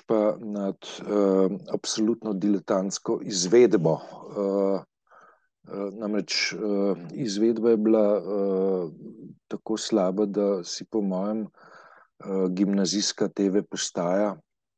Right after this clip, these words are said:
če kaj takega obstaja, ne bi privoščila, ehm,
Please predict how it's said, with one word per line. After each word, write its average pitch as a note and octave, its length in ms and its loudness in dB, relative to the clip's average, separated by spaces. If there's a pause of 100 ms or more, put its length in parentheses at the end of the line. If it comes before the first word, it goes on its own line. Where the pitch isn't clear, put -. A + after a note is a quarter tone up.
(180)
če F2 80 -10
kaj F2 240 -8
takega F2+ 320 -2
obstaja, F2+ 680 -4 (680)
ne F2+ 160 -4
bi F#2 140 -2
privoščila, F2 880 -4 (180)
ehm, F2 1400 -4